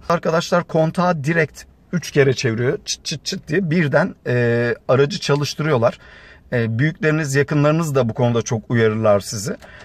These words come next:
Aracın, e, ilk kontağı ilk çevirdiğinizde üç kademelidir. Herhangi bir ışığı yanmaz. İkinciyi çevirdiğinizde bazı ışıkların sönmesini muhakkak bekleyin.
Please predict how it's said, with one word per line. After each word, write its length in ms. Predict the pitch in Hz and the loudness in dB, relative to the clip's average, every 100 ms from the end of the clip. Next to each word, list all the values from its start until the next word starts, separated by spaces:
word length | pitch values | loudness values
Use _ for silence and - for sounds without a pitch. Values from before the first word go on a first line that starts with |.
| - | -2
Aracın, 460 | - 135 170 185 185 - 127 | 2 4 4 0 0 -4 0
e, 300 | 127 127 - - | 2 2 0 -4
ilk 320 | 170 - - _ _ - | -6 -6 -16 _ _ -6
kontağı 420 | 147 147 147 156 156 | -2 0 2 2 2
ilk 160 | 175 | 0
çevirdiğinizde 600 | - 147 127 117 117 113 | -2 0 0 0 -2 -2
üç 240 | - 139 - | -6 -6 0
kademelidir. 640 | 139 127 113 110 110 - | 2 2 0 -2 -6 -8
Herhangi 400 | 127 123 147 151 | -2 0 2 0
bir 40 | 156 | -4
ışığı 200 | 151 160 | -4 0
yanmaz. 460 | 151 143 139 226 - - - - - - | 2 2 0 -2 -8 -16 -16 -16 -10 -8
İkinciyi 420 | 131 180 180 247 | 0 2 2 2
çevirdiğinizde 920 | - 180 160 147 143 135 147 226 160 | 0 2 0 0 0 0 -2 0 4
bazı 280 | 185 208 202 | 4 4 2
ışıkların 360 | - - 170 | -4 -2 -2
sönmesini 500 | 196 170 160 156 175 | 0 0 0 0 0
muhakkak 480 | 170 185 139 175 165 | 2 4 2 -2 -2
bekleyin. 420 | 147 - 110 92 | -2 -2 -4 -6